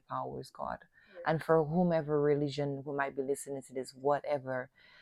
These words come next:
Speaker 1: their, their higher spiritual guide, their higher power is, whomever that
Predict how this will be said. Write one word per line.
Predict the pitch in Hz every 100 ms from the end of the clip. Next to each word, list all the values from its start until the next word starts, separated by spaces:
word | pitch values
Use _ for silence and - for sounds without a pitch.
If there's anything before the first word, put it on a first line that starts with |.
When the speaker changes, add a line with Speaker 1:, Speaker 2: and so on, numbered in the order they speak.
| - -
Speaker 1:
their, | 131 151 147 139 135
their | 143
higher | 135 139 139 135 135 - - -
spiritual | - - 165 147 - 135 127 123 -
guide, | 143 135 135
their | 135
higher | 135 135 131 135
power | 139 127 123
is, | 120 123 131 - 147
whomever | 160 151 139 135
that | 131 131